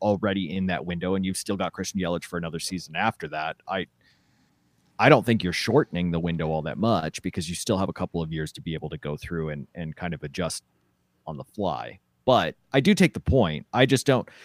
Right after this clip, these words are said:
I, I think that Keston Hiura is somebody that can come in and, and hit enough to be valuable and not have to go through as many growing pains as maybe somebody who's a little bit more raw. Um,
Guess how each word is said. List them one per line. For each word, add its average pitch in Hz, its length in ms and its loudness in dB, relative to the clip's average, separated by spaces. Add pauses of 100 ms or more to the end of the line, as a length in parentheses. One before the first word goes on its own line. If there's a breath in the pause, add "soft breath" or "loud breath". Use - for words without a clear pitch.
(260 loud breath)
I, 147 320 10
I 139 180 10
think 135 280 2
that 107 260 4 (360)
Keston 123 380 2
Hiura 110 260 4
is 101 80 0
somebody 98 320 0
that 90 160 -2
can 95 100 -4
come 92 220 -4
in 90 100 -2
and, 85 240 -6
and 82 480 -6 (1700)
hit - 360 2
enough 95 340 0
to 95 80 -2
be 87 160 -2
valuable 80 680 -2 (480)
and 92 140 2
not 87 200 0
have 92 220 -4
to 92 60 -8
go 85 180 -2
through 87 240 -2
as 80 120 -6
many 85 200 -4
growing 80 320 -4
pains 85 260 -6
as 82 160 -10
maybe 85 240 -4
somebody 78 320 -6
who's 85 180 -4
a 85 60 -4
little 82 220 -6
bit - 160 -8
more 80 180 -4
raw. 76 380 -4 (560 soft breath)
Um, 87 440 0